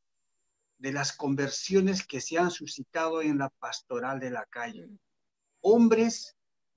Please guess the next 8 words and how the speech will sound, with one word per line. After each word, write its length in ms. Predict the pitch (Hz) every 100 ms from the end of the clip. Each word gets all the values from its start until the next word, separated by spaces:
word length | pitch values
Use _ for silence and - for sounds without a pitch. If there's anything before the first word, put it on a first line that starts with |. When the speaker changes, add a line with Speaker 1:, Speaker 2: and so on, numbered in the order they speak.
| -
Speaker 1:
mujeres 840 | 151 135 226 226 196 208 - - _ _ _ _
que 100 | 143
estaban 420 | 135 196 196 196
completamente 1400 | 196 170 160 147 196 220 196 175 202 220 190 185 151 143 - _ _ _ - _ _ _ _ _ -
hundidos 640 | 185 156 254 262 202 -
en 100 | 151
la 100 | 135
drogadicción 720 | 127 127 123 123 - - 202